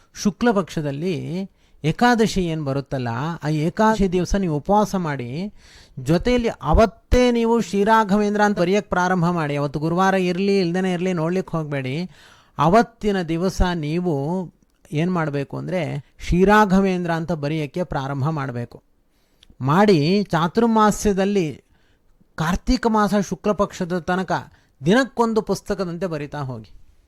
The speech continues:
ದಿನಕ್ಕೊಂದು ಪುಸ್ತಕದಂತೆ. ಒಂದು ಲಕ್ಷಕ್ಕೂ ಹೆಚ್ಚಾಗುತ್ತೆ. ಆ, ಯಾಕೆ ಅಂತಂದರೆ ಚಾತುರ್ಮಾಸ್ಯ ಅಂತಂದರೆ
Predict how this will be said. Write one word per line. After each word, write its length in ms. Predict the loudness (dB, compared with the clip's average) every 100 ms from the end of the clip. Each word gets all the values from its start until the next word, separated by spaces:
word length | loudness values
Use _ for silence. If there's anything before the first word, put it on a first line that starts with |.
| _ -8
ದಿನಕ್ಕೊಂದು 500 | -4 -2 -4 -6 -4
ಪುಸ್ತಕದಂತೆ. 800 | -6 -8 -6 -4 -4 -6 -8 -12 -18 _ -20 -10
ಒಂದು 320 | -4 -2 0 0
ಲಕ್ಷಕ್ಕೂ 540 | 0 0 -4 -4 -2 -2
ಹೆಚ್ಚಾಗುತ್ತೆ. 840 | -2 -4 0 2 2 0 -4 -6 -8 -12 _ _ _ -10
ಆ, 100 | -4 -2 -2
ಯಾಕೆ 340 | -2 -2 -2 -4
ಅಂತಂದರೆ 420 | -4 -6 -4 -6
ಚಾತುರ್ಮಾಸ್ಯ 760 | -6 -8 -4 -2 0 0 -2 -2
ಅಂತಂದರೆ 460 | -2 -4 -6 -4